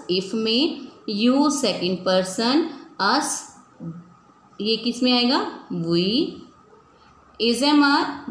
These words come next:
was were में we were coming, coming to the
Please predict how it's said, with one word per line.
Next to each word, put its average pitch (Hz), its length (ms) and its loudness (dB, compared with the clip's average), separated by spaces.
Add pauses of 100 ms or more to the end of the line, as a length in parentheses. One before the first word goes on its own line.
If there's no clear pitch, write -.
was 185 560 4
were 202 180 2
में 269 240 4 (440)
we 202 280 0 (260)
were 196 440 2 (480)
coming, 208 580 2 (3000)
coming 208 760 2 (2000)
to 254 120 0 (300)
the 233 640 4